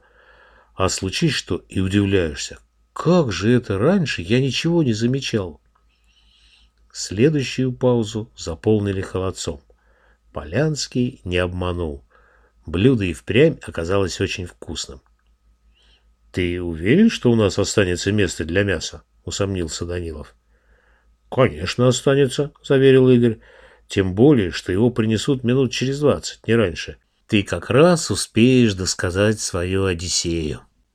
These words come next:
Самое интересное, как в детективных романах,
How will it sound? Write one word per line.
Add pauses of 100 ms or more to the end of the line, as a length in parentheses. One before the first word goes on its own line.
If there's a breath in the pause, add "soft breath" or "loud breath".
(680)
Самое
интересное, (240)
как
в
детективных
романах,